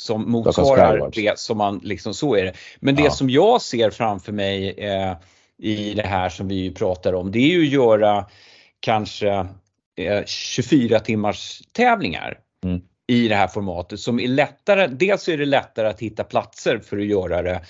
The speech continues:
Speaker 1: men också lättare för att öppna upp för andra.
Speaker 2: Ja.
Speaker 1: Eh, även om man kan tycka att tjugofyra timmar låter väldigt långt, men tjugofyra timmar,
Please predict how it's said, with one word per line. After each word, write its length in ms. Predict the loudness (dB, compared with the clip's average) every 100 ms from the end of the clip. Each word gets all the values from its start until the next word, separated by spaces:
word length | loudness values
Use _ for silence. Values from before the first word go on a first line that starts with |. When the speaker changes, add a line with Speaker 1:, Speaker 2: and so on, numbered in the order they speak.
| -20 -20 _ 0
Speaker 1:
men 220 | 2 4
också 320 | 0 -2 -2
lättare 520 | 2 2 0 -4 -4
för 160 | 0 -2
att 140 | -2 -4 0
öppna 400 | 0 -2 -2 0
upp 280 | 0 -4 _ -14
för 160 | -2
andra. 640 | 2 2 2 0 -2 -4 -8 _ _
Speaker 2:
Ja. 200 | -6 -2
Speaker 1:
Eh, 300 | 0 0 0
även 140 | -2 -2
om 60 |
man 100 | -2
kan 120 | -4 -4
tycka 200 | -6 -8
att 60 |
tjugofyra 320 | -8 -4 -2
timmar 260 | -2 -4 -4
låter 280 | -6 -6 0
väldigt 340 | 0 -2 -6
långt, 360 | 0 0 0 -2
men 140 | -4
tjugofyra 380 | -4 -4 -2 -2
timmar, 400 | -2 -2 -2 -4